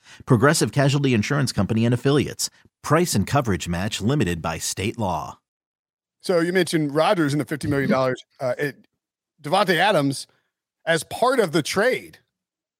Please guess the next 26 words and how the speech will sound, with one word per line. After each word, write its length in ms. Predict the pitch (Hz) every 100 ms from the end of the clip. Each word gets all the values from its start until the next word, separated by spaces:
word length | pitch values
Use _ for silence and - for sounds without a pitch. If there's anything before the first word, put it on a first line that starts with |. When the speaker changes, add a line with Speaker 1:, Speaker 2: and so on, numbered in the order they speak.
| _ _ _ _ _ -
Speaker 2:
got 160 | 180
a 40 | 160
five-year 560 | - 185 208 185 190
deal 340 | 170 175 196 156
worth 220 | 151 135
one 180 | 151 190
hundred 280 | 180 165
forty-one 640 | - - 175 190 175 170 160
point 240 | 185 151
two 240 | - 190 175
five 440 | 170 160 151 -
million 580 | 147 143 165 190 180 156
dollars, 420 | 147 151 147 139
twenty-eight 680 | - 180 196 190 - 160 -
point 220 | 160 151 -
five 340 | 151 147 135 _ _ _ -
million 400 | 131 180 175 160
dollars 320 | 143 139 127
per 120 | 156
year. 200 | 135 131
And 100 | 123
I 80 | 254
understand 540 | 330 139 165 175 156
that, 100 | 127 -
you 100 | 151
know 160 | 110